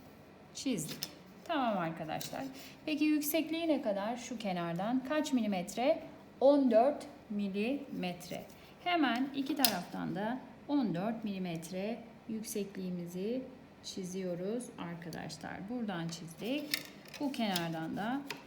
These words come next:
aynı şekilde yüksekliğimizi ne yapıyoruz? Çiziyoruz.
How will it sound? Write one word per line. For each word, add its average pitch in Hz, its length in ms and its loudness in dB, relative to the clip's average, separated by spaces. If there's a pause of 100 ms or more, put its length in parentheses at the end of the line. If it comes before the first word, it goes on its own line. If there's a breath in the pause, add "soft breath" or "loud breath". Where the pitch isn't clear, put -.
aynı 240 300 0
şekilde 180 760 -2 (360)
yüksekliğimizi 185 1000 -6
ne 226 60 -2
yapıyoruz? 208 840 -2 (2750)
Çiziyoruz. 180 640 -4